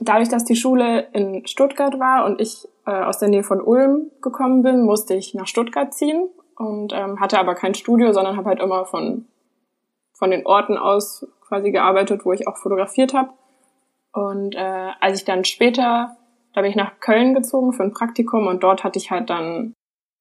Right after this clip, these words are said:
bei dem Praktikum auch die Möglichkeit, ein Studio mit zu benutzen. Aber ich hab halt eigentlich immer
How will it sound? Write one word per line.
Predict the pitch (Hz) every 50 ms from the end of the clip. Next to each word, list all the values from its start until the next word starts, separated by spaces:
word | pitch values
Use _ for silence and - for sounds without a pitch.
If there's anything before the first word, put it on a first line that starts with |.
| _ _
bei | - 185 185
dem | 185 185
Praktikum | 185 - 190 185 - 202 - 208 190 - -
auch | 190 -
die | - 202
Möglichkeit, | 202 196 190 208 190 - - 196 175 -
ein | 190
Studio | 185 - - 214 208 190 190 185
mit | 185 202 220 226 233
zu | - 240
benutzen. | 208 214 214 220 220 220 - - 220 226 233 233 - _ _ _ _ _ _ _ _ _ _ -
Aber | 196
ich | 202 214
hab | 190 -
halt | 220 196 185 - -
eigentlich | 185 190 196 202 - -
immer | 185 190 185 185 180 170 185 185